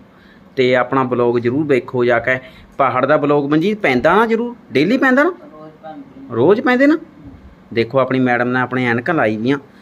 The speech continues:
Speaker 1: ਤੇ <laughs> ਮਨਜੀਤ ਮੈਡਮ।
Speaker 2: ਐਨਕਾਂ ਮੈਂ ਸ਼ੌਂਕ ਨਾਲ
Speaker 1: ਹਾਂ।
Speaker 2: ਲਾਈਆਂ, ਇਹ ਲਾਈਆਂ।
Speaker 1: ਨਾ, ਨਾ, ਨਾ, ਇਹ ਲੱਗੀਆਂ ਜੀ, ਇਹਦੀ ਨਿਗਾਹ ਤੀ, ਨਿਗਾਹ ਬਹੁਤ ਡਾਊਨ ਹੋ ਗਈ ਤੀ ਚਾਚੇ, ਬਹੁਤ ਨਿਗਾਹ ਡਾਊਨ ਹੋ ਗਈ ਤੀ।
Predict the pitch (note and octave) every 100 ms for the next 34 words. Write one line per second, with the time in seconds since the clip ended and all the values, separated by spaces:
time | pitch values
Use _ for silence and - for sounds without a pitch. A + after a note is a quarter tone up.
0 | - - - B2+ A#2+ G#2+ G#2+ G#2+ - -
1 | - B2 B2 A#2+ A2+ G#2+ A2+ A2 G#2 G2
2 | - - D#3 E3 F3+ F#3 F3 E3 - -
3 | G#3+ G#3 G#3 - A2 A2 G#3+ G#2 G3+ G#2
4 | D#3 - - C#3 C3+ C#3+ F#3 D#3+ A2 D3+
5 | C#3+ G2 G#2+ A#2+ A2+ A2 C#3+ - - -
6 | - A2 B2 C#3+ A2 G#2 A2 G#2+ A2+ C#3
7 | - - A2 A#2 A#2+ A#2 A2+ A2+ A2 A2+
8 | G#2+ G#2 G#2 G2+ A#2 A#2+ B2+ B2 E3+ C#3+
9 | - - A#2+ A2+ A#2+ B2 B2 C3+ B2+ B2+
10 | B2 A2+ A2+ D#3